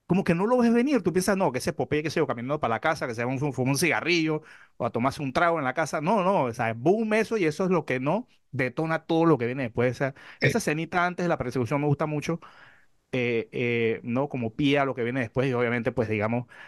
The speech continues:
Speaker 1: la persecución, que creo que sin duda,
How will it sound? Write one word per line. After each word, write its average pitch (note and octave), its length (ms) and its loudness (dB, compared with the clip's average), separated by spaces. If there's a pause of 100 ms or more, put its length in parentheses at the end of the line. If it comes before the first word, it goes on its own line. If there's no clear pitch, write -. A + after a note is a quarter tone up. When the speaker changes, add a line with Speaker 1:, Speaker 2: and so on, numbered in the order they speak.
(160)
Speaker 1:
la A#2 220 2
persecución, B2+ 840 -2
que A2+ 200 0
creo B2+ 200 4
que B2 140 0
sin A2 380 -4
duda, C#3+ 480 4